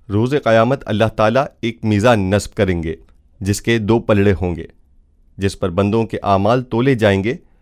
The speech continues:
اچھے اور برے۔ ابن عباس سے مروی ہے کہ مومنوں کے کام بہترین صورت میں نظر آئیں گے اور ترازو کے پلڑے میں رکھے جائیں گے، جو اس کے برے اعمال سے بھاری ہوں گے۔ اس بارے میں کئی آرا ہیں،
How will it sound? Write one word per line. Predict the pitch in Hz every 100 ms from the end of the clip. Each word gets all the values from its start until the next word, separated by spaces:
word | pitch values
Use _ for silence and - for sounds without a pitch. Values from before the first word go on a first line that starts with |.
| _ _
اچھے | 110 - - 151 170 _
اور | 98
برے۔ | 85 95 85 - _ - -
ابن | 123 107 110
عباس | 104 95 123 147
سے | -
مروی | 95 98 101 120 101
ہے | 101
کہ | 101 98 85 - - _
مومنوں | 104 104 113 147
کے | 147 120
کام | - 113 117 95
بہترین | 92 - 127 120
صورت | 123 110 101 104
میں |
نظر | 98 92 95
آئیں | 92 82
گے | 78 - _ - _ -
اور | 92
ترازو | - 98 98 107
کے | 110 113
پلڑے | - 101 101
میں | 107 101
رکھے | 92 - 101
جائیں | 101 92
گے، | 80 - - - - _
جو | 107 -
اس | 110 -
کے | 120
برے | 104 85 104 139 -
اعمال | 98 95 107 101
سے | - 131
بھاری | 87 92 95 73
ہوں | 82
گے۔ | 78 - _ _ _ _
اس | 104
بارے | 98 117 135
میں | 127
کئی | 123 123
آرا | - 101 92
ہیں، | 80